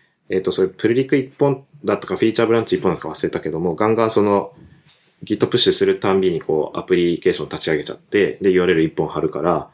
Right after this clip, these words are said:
それをデザイナーと交換するだけで楽になってみんなハッピーになったみたいな話をしてて。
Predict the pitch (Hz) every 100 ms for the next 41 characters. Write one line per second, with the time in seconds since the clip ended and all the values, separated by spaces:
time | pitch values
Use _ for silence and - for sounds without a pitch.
0 | _ - _ _ _ - 104 98 98 95
1 | 92 95 92 90 95 87 80 80 - 82
2 | 82 82 82 85 - - - 76 - -
3 | - - 76 80 64